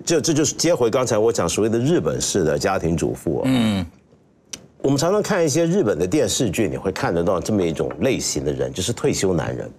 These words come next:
Speaker 1: 呃，比如说最近不是有什么孤独的美食武士，其实也是从深夜食堂内陆发展下来的。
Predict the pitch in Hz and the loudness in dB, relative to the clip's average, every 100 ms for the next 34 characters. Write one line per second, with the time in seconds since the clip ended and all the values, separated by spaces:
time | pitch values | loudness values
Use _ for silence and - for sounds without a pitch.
0 | - - - _ - - - - 104 98 | -20 -20 -20 _ -20 -20 -16 -4 0 0
1 | 98 113 120 127 107 107 95 110 90 82 | 0 0 0 0 0 0 0 0 0 0
2 | 85 80 131 135 - 92 95 85 82 78 | 0 0 0 0 0 2 2 2 2 0
3 | - 101 80 76 - 98 127 82 57 - | 0 0 0 0 0 0 2 0 -2 -2
4 | 127 92 65 - 120 101 82 127 101 95 | 0 0 0 -2 -2 0 0 0 0 2
5 | 120 131 87 95 92 95 107 95 82 90 | 2 2 2 0 0 2 2 2 0 -2
6 | 87 58 - 78 58 60 64 | -2 -4 -2 -2 -2 -4 -6